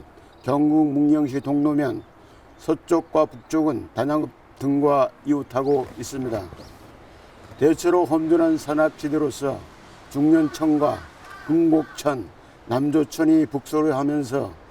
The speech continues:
이억의 좁은 농경지를 이루고 있습니다. 남면 중앙부의 황장산과 흰봉산 일대에서 발원하여 흐르는 남조천을 따라 마을이 형성되어 있습니다. 토지는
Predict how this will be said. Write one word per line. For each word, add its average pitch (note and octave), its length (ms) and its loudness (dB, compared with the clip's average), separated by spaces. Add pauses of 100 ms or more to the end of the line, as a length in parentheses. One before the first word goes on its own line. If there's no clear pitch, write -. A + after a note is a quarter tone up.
(340)
이억의 D#3+ 420 8
좁은 D3 480 0
농경지를 C#3+ 800 2
이루고 C#3 320 0
있습니다. A#2+ 440 -6 (760)
남면 F3 520 4
중앙부의 D#3 640 2 (440)
황장산과 D3+ 1000 2 (480)
흰봉산 D#3+ 640 2
일대에서 D3 600 0
발원하여 C#3 480 0
흐르는 C#3+ 400 -4 (600)
남조천을 D3+ 680 0
따라 D3 320 0 (580)
마을이 D#3 440 4
형성되어 C#3+ 880 0
있습니다. B2 420 -6 (800)
토지는 F3+ 440 4